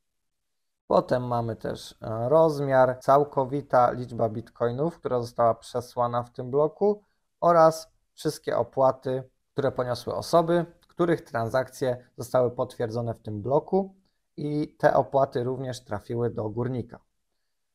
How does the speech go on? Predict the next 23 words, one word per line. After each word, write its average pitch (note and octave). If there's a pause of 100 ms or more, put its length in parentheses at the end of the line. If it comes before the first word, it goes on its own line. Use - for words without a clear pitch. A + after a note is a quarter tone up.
(140)
I G3
teraz, D3+
jeżeli C3
interesuje B2+
nas G#2+
właśnie A#2
ten G2+
ostatni A#2
blok E3
i -
chcemy A#2
sprawdzić A2
więcej B2+
danych, C3
klikamy -
sobie - (1500)
w A#2+
jego A2+
numer E3 (1300)
i D#3
jak C3
widzimy, A#2
mamy A2